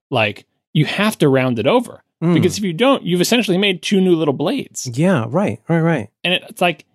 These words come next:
Speaker 1: it's uncomfortably sharp, like the MacBooks were. Like, Apple eventually knocked down that corner. You have to round over the corner a little bit. You can't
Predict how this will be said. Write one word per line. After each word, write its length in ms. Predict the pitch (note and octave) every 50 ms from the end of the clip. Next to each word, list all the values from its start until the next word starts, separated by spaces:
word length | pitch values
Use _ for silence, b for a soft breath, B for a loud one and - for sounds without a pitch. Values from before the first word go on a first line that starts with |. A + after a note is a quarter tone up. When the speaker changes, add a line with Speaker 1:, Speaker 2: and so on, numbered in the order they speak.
| _ _ _ _ _ -
Speaker 1:
it's 160 | E3+ F3 - - -
uncomfortably 760 | E3 G3 G3 - - - A#3 B3+ - - - - D4+ E3 C3+
sharp, 280 | - - A#2 G2 -
like 260 | A#2 A2+ C#3 F3+ - -
the 80 | F3
MacBooks 640 | D#3 F3 F#3 C4 - - - A#2+ G#2 - - - -
were. 220 | F2+ D2+ D#2+ F2+
Like, 160 | G#2 A#2+ C3+ F3+
Apple 220 | A3+ B3 - G#3
eventually 340 | D#3+ E3 E3 E3 - C#3+ B2+
knocked 320 | C3 C#3 C#3 D#3+ - -
down 180 | C3+ C3 A#2+ A2
that 120 | A2 G#2+
corner. 180 | - F#3 D3 A#2+
You 80 | C3
have 140 | C#3+ A3+ B3+
to 100 | - C4
round 300 | G3 F#3+ G3 G#3+ G#3+ G#3
over 180 | G3+ G3+ G3+ G#3
the 80 | G#3
corner 280 | - - A3 A#3+ C#4+ D#4+
a 60 | E3+
little 180 | B2+ A2+ G#2 G2
bit. 80 | G#2+ C#3+
You 80 | F#3+
can't 460 | - - A3+ C4+ - - B2 C3+ -